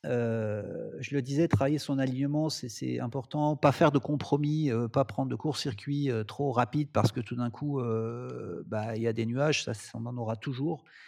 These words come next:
quelle que soit la maturité de sa marque et la santé de son, son business. Bien travailler sa marque employeur parce que, hem, on, on est souvent tourné vers le consommateur parce qu'évidemment, c'est celui qui achète, mais, heu,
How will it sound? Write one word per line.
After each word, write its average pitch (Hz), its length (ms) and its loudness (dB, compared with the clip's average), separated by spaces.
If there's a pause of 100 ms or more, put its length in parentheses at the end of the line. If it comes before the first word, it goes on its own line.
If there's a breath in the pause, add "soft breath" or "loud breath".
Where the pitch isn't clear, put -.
(380 loud breath)
quelle 135 160 -8
que 127 120 -4
soit 131 220 -2
la 123 80 2
maturité 123 500 -4
de 120 60 -10
sa - 160 -6
marque 127 300 -4
et 131 60 -4
la 120 140 -2
santé 117 280 -6
de 107 60 -12
son, 123 340 -10
son - 200 -8
business. 120 580 -6 (680 loud breath)
Bien 147 240 4
travailler 156 360 6
sa 139 160 4
marque 127 220 6
employeur 143 760 6
parce - 220 -4
que, 123 420 2
hem, 117 180 -2 (640)
on, 131 260 0
on 135 140 4
est 139 160 4
souvent 156 380 4
tourné 139 300 6
vers 143 120 6
le - 60 0
consommateur 139 680 2
parce 101 200 -2
qu'évidemment, 127 440 -4
c'est - 140 -8
celui 117 280 -2
qui 123 120 0
achète, 147 360 2
mais, 120 260 0
heu, 110 580 0